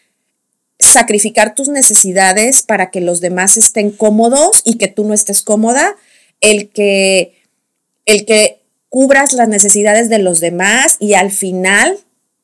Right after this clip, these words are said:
esté la tuya, es visto hasta como loable, es visto hasta como heroico, pero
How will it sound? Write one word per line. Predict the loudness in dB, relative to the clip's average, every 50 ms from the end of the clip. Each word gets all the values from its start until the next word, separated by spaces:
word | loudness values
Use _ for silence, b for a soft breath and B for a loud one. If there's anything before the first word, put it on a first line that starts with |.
| _ _ _ -4
esté | -2 -2 0 2 2 2
la | 2 2 0 0
tuya, | -2 -2 0 2 0 0 2 0
es | 0 0 0 0 -2 -2
visto | -2 0 2 2 2 2 0 2 4
hasta | 4 2 2 0 -2 -2
como | 0 0 0 2 2 2
loable, | 4 4 4 4 4 4 2 0 -2 -4 -6 -10 _ _ _ _ _ _ _ 0
es | 2 2 2
visto | 2 0 -2 0 0 0
hasta | 0 0 0 -2 -2
como | 0 0 0 0 0 2 2
heroico, | 2 4 4 4 4 4 2 -2 -6 -10 -10 -10 -10 _ _ _ _ _ _ _ _ _ -2
pero | 2 2 4 4 4 6 6 6 4 4 2 -4 _